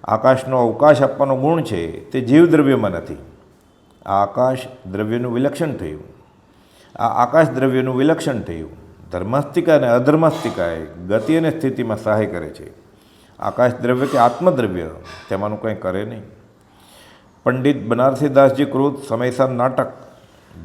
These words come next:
જીવાજીવ અધિકાર, ત્યાં જીવ દ્રવ્યના ગુણો સમતા રમતા વૃદ્ધતા, જ્ઞાયકતા સુખભાસ, વેદકતા ચૈતન્યતા, એ સબ જીવ વિલાસ આ કડી છે.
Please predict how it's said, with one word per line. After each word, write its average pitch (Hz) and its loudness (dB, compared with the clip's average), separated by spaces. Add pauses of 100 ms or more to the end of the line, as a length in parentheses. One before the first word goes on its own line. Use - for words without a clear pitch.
જીવાજીવ 127 4
અધિકાર, 117 2 (680)
ત્યાં 87 -8
જીવ 120 2
દ્રવ્યના 113 0
ગુણો 98 -4 (140)
સમતા 110 4
રમતા 123 2
વૃદ્ધતા, 104 -2 (640)
જ્ઞાયકતા 104 0
સુખભાસ, 90 -4 (680)
વેદકતા 110 -2
ચૈતન્યતા, 113 -2 (180)
એ 107 -4
સબ 104 -6
જીવ 95 -4
વિલાસ 98 2 (180)
આ 92 -2
કડી 98 -6
છે. 80 -16